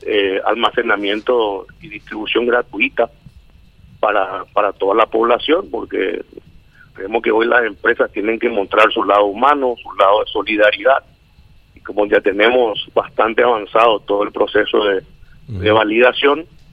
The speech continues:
Speaker 1: pensamos culminar ese proceso en, en un par de días más o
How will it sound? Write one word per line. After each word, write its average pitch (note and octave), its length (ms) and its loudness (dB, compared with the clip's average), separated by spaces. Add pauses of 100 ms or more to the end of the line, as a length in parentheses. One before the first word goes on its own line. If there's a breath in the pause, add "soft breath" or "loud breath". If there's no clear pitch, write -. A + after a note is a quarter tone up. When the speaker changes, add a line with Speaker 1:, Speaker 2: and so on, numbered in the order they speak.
(580)
Speaker 1:
pensamos A2+ 500 0
culminar A#2+ 500 2
ese B2 240 0
proceso G#2 760 0 (420)
en, F#2+ 380 -14 (120)
en G2+ 480 -6 (220)
un G#2+ 160 -20
par A2 160 2
de G#2+ 140 4
días G#2 280 0
más B2+ 240 2 (460)
o F#2 260 -4